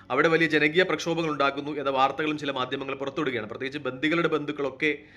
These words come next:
ഏഹ്, അവര്, ഏഹ്, വലിയ പ്രശ്നങ്ങൾ ഉണ്ടാക്കുന്നു. ഹമാസിന്റെ ഭാഗത്ത് നിന്ന്, ഗസയുടെ ഭാഗത്ത് നിന്ന് ഇങ്ങനെ ഒരു ഒത്തുതീർപ്പുണ്ടായിട്ടും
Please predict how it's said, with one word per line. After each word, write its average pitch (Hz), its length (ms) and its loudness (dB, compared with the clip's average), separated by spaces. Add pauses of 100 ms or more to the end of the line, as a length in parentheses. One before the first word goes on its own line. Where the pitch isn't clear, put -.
(380)
ഏഹ്, 123 340 2
അവര്, 143 240 2
ഏഹ്, 127 540 -2
വലിയ 156 200 2
പ്രശ്നങ്ങൾ 165 480 -2
ഉണ്ടാക്കുന്നു. 147 680 -2
ഹമാസിന്റെ 156 540 -2
ഭാഗത്ത് 151 360 0
നിന്ന്, 139 120 -6
ഗസയുടെ 165 340 -2
ഭാഗത്ത് 147 380 2
നിന്ന് 135 140 -6
ഇങ്ങനെ 143 340 -4
ഒരു 143 280 0 (320)
ഒത്തുതീർപ്പുണ്ടായിട്ടും 151 960 4